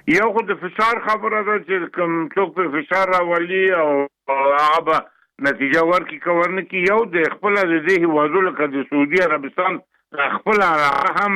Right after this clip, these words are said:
لري، د خپلو ګټو په خاطر هم، م، افغانستان کې سوله غواړي او هغه وخت، م، چې، چې، م، ضرور و په هغه ویلو کې دوی اقدام ونه شو کولی او همدغه یې ویلي چې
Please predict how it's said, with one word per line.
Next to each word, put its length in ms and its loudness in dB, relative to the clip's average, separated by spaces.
لري، 240 0
د 60 -2
خپلو 360 0
ګټو 340 0
په 100 -8
خاطر 380 -2
هم، 240 0
م، 240 -2
افغانستان 640 0
کې 180 -6
سوله 260 2
غواړي 400 2
او 60 0
هغه 280 0
وخت، 220 -2
م، 180 -2
چې، 100 -2
چې، 120 2
م، 420 -2
ضرور 300 2
و 60 0
په 120 -4
هغه 340 2
ویلو 440 2
کې 100 0
دوی 300 2
اقدام 320 -2
ونه 360 -4
شو 80 -2
کولی 420 0
او 180 2
همدغه 320 0
یې 120 0
ویلي 300 -2
چې 120 -4